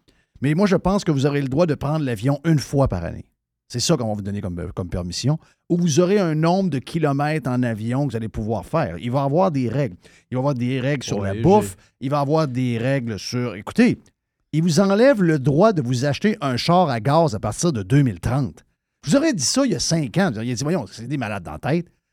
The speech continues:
Speaker 1: Ben oui, mais ils sont malades dans la tête. Ils sont complètement capotés, ces gens-là. Ils pensent qu'on est en train de crever quand il fait vingt-sept degrés avec du soleil. Je veux dire,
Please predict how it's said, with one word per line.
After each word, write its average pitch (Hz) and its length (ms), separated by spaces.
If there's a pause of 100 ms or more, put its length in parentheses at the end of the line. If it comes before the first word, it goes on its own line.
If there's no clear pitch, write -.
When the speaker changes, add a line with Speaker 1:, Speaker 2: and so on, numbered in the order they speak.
(180)
Speaker 1:
Ben - 80
oui, 311 200
mais 440 80
ils - 20
sont 320 240
malades 254 320
dans 196 140
la 180 60
tête. 208 300
Ils - 40
sont 190 100
complètement 240 380
capotés, 262 480
ces 185 160
gens-là. 151 340
Ils - 60
pensent 220 280
qu'on - 580
est 151 140
en 165 120
train 185 140
de 165 80
crever 143 500
quand 127 200
il - 60
fait 147 140
vingt-sept 127 440
degrés 113 240
avec 139 120
du 92 80
soleil. 110 360
Je 80 60
veux 80 60
dire, 90 300